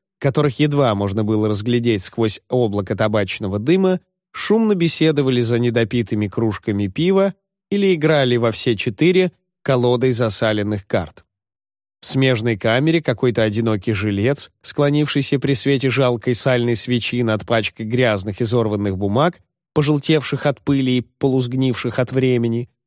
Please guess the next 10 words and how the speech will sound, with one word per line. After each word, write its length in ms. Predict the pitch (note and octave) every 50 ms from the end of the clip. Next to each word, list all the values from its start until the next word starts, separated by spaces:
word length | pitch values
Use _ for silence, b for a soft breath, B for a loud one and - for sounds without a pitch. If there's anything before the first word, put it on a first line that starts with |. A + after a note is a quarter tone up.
| _ _ _ _
писал 400 | - B2+ C3 - - F#3+ G#3+ G#3+
в 60 | F3+
сотый 320 | - - F3+ F3+ - F3+
раз 240 | E3 E3+ E3+ E3+ -
какую-то 420 | - D3+ C#3 - D#3+ D3+ C#3+ - C#3+
бесконечную 840 | C3+ C3+ A#2+ - - C3 B2 C#3+ F3+ G3+ F#3 - - F3 E3 D#3+ C3+
жалобу 560 | A#2 B2 B2+ B2+ C3 B2 A2 G#2 F#2 F#2+ F#2
какому-то 460 | - A2 G#2 - C3 A#2+ A#2+ A2 B2
великому 460 | A#2 A#2+ A#2 A#2+ A#2+ - - G#2+ G#2+
человеку, 760 | G2+ - - A2 A2 A2 A2+ C3+ E3 F3+ - - E2 D2+ -